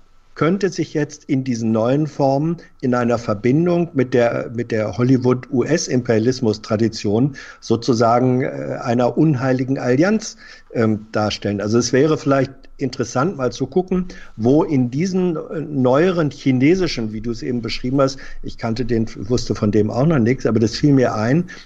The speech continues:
wenn man den mal in seiner, in, in der inhaltlichen, ähm, Ausfertigung seiner Heldenpersonen, seiner Strategien, seiner vermittelten Werte, wenn man das zur Revolutionsoper, ist ja auch noch nicht so lange her,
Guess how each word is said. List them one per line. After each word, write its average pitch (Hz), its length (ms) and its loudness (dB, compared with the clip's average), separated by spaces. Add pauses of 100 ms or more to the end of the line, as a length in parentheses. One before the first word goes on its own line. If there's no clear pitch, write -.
(180)
wenn 120 100 2
man 120 220 2
den 135 260 2
mal 151 340 4
in 135 220 -4
seiner, 120 440 0
in, 117 180 -4
in 123 180 -6
der 104 220 -6
inhaltlichen, 151 840 0 (340)
ähm, 117 300 2 (100)
Ausfertigung 135 880 0
seiner 110 380 0
Heldenpersonen, 113 920 -2
seiner 110 280 0
Strategien, 117 800 0 (200)
seiner 123 300 2
vermittelten 120 640 0
Werte, 120 540 2
wenn 120 140 -2
man 123 180 -2
das 131 280 -2
zur 120 360 2
Revolutionsoper, 127 880 0
ist 107 120 -2
ja 117 80 -4
auch 135 80 -4
noch 190 120 -2
nicht 139 160 -4
so 127 80 -2
lange 107 280 2
her, 110 320 0